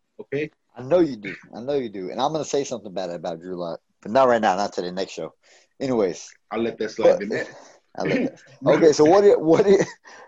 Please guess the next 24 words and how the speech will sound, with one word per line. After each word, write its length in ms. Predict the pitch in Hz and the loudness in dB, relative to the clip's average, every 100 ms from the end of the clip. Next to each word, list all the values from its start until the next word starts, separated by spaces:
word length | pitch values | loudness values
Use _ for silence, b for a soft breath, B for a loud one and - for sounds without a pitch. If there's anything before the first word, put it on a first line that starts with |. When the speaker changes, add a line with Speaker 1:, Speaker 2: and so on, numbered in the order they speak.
| B - | B -10
Speaker 2:
so, 460 | - 156 143 135 107 | 2 6 6 4 0
you 80 | 131 | 0
know, 100 | 135 | 2
we're 60 | 131 | 4
talking 220 | 147 139 | 2 4
about 220 | 131 123 | 4 4
Brady, 340 | 120 131 135 127 | 4 4 4 2
you 280 | 127 127 120 | -2 -2 -2
know, 160 | 117 | -2
talking 220 | 117 127 | 2 2
about 160 | 120 123 | 4 2
his 80 | 107 | 2
butt 260 | 95 120 98 | 2 2 4
buddies 280 | 113 110 | 2 0
and 100 | 107 | -4
everything 260 | 104 95 110 | -8 -8 -8
like 240 | 104 98 | -6 -6
that. 180 | - 110 | -2 -2
You're 80 | 107 | 0
talking 200 | - 110 | -2 -4
about 160 | 101 101 | -4 -6
everybody 300 | 95 95 98 | -6 -6 -8
else. 140 | |
So 80 | 92 | -6